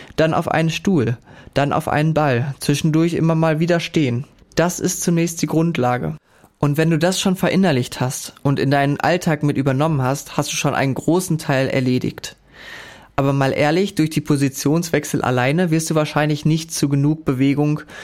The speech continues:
oder zu einem Ausgleich bei schweren Arbeiten kommen. Hierfür ist es wichtig, sich regelmäßig für Übungen Zeit zu nehmen. Ich habe sogar von Unternehmen gehört, die alle paar Stunden den Bildschirm ihrer MitarbeiterInnen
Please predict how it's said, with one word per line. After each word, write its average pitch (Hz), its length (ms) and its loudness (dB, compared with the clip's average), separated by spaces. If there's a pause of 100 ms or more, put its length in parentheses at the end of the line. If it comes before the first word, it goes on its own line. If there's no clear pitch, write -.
(160)
oder 147 220 0
zu - 180 -2
einem 139 240 0
Ausgleich 139 640 0
bei 127 120 0
schweren 156 440 0
Arbeiten 131 380 0
kommen. 127 360 -4 (840)
Hierfür 180 400 2
ist 160 160 -2
es 139 160 -2
wichtig, 151 580 -2 (220)
sich 143 220 0
regelmäßig 170 560 2
für 175 100 0
Übungen 156 460 2
Zeit 117 280 -2
zu - 140 -2
nehmen. 120 280 0 (760)
Ich 143 140 0
habe 170 200 2
sogar 139 240 2
von 131 240 -4
Unternehmen 143 560 0
gehört, 131 480 -2
die - 120 0
alle 196 200 2
paar 160 200 -2
Stunden 135 540 -2
den 131 180 0
Bildschirm 139 520 0
ihrer 131 200 0
MitarbeiterInnen 131 920 0